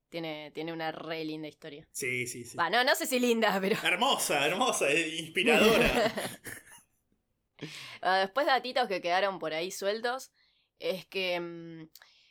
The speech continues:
Speaker 1: le habían hecho, tipo, eh, algunas notas al chabón este,
Speaker 2: Ujú.
Speaker 1: y, mm, como que el, el loco lo que quería hacer era salir,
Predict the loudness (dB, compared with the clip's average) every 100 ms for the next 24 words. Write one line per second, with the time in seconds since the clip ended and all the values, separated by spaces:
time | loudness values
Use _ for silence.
0 | _ _ _ -10 -4 0 2 4 2 0
1 | 0 -2 -2 -4 -2 0 2 0 -2 -4
2 | -6 -6 -4 -4 -2 0 2 0 -2 -8
3 | -6 -6 -4 -6 -4 -2 -2 -6 -12 -10
4 | -12 -12 -14 -10 -6 -4 -2 -4 -6 -4
5 | 0 0 0 -2 -4 -4 0 0 0 -2
6 | -4 -4 -2 -2 -2 -2 -2 -6